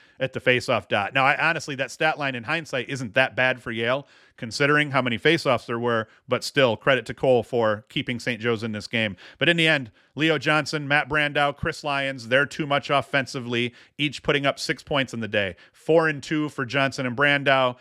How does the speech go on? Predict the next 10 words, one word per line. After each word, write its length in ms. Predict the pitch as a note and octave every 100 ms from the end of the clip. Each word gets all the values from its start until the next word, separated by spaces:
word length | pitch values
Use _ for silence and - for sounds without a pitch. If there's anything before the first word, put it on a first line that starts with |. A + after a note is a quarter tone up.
| _ -
Lyons 440 | B2 C3 B2+ A#2
was 160 | A#2+ -
three 240 | B2+ A#2+
and 160 | A2 A2
three. 480 | D3 D#3+ D3+ D3 - - -
Paquette 420 | - D3+ - E3 D3
and 80 |
the 60 | C#3+
Yale 160 | C#3 B2
defense, 500 | D3 - C#3 C3